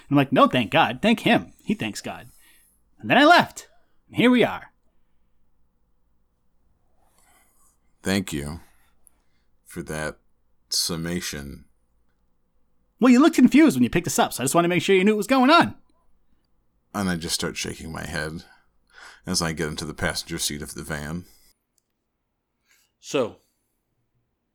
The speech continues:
Speaker 3: as you drive back to your empty lot, you notice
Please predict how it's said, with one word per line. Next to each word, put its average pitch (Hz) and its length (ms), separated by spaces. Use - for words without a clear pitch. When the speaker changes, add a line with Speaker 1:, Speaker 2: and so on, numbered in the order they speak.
Speaker 3:
as 147 200
you 143 80
drive 113 220
back 104 220
to - 100
your 95 100
empty 98 240
lot, - 280
you 185 120
notice 180 540